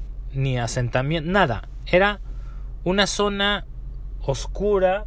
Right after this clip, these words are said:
dentro de la ciudad en la que había aparecido un parque oscuro y ahí justamente vino, vinieron a dejarnos estos choros malditos. Y ahí fue a recogernos al serenazgo, porque claro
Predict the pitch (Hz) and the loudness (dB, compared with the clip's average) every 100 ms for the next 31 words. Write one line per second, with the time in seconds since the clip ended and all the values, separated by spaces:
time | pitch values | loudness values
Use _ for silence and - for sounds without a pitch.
0 | - 147 135 135 127 123 - 127 147 202 | -2 0 0 0 0 -2 -2 0 2 0
1 | - - - - - - - - - - | -4 -12 -10 -10 -8 -8 -8 -10 -10 -10
2 | - - - - - - 147 147 - 139 | -10 -10 -10 -10 -10 -2 0 0 2 2
3 | 180 196 196 - 220 202 226 - 202 - | 4 2 0 0 0 4 2 2 -6 0
4 | 262 262 277 - - - - - 123 131 | 4 4 2 -2 -10 -10 -10 -8 -4 0
5 | 120 139 190 214 - 175 - 165 165 160 | 4 4 4 2 0 -4 0 0 2 0
6 | 156 156 160 160 - 127 127 143 151 127 | 0 0 0 -2 -2 -2 2 2 2 2
7 | 110 139 131 120 139 139 - 127 123 113 | 2 0 0 -2 -4 -4 -2 -2 0 -2
8 | 101 123 117 175 - - - - - - | 0 -2 0 -4 -4 -10 -10 -10 -10 -10
9 | - - - - - - - - - - | -10 -12 -10 -10 -8 -8 -8 -10 -10 -10
10 | - - - - - - - - - - | -8 -8 -8 -8 -8 -10 -10 -10 -12 -12
11 | - - - - 151 143 123 131 - 156 | -10 -10 -10 -2 4 6 6 4 4 4
12 | 143 120 120 123 120 143 113 98 110 90 | 2 -2 -2 -2 -2 -2 0 0 0 -2
13 | 85 95 - - 127 95 80 | -6 -6 -6 0 2 2 -2